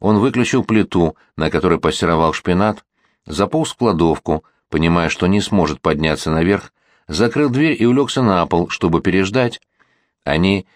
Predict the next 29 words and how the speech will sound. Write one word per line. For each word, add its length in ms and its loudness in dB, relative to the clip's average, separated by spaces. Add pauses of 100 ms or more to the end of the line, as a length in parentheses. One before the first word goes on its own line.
(160)
перепланировали 800 2
дом, 380 0 (360)
и 260 2
когда 340 0
он 140 2
приехал 400 2
в 60 -2
следующий 400 0
раз, 220 -2
то 120 0
обнаружил, 600 0 (220)
что 240 0
кабинет 420 2
Гарольда 440 0
на 140 0
первом 340 2
этаже 280 0
за 120 0
гостиной 680 -2 (240)
стал 260 -2
гостевой 440 0
спальней, 580 -2 (360)
а 180 -2
письменный 480 0
стол, 360 -2 (220)
стул 420 0
и 40 0
книги 340 0
Гарольда 580 0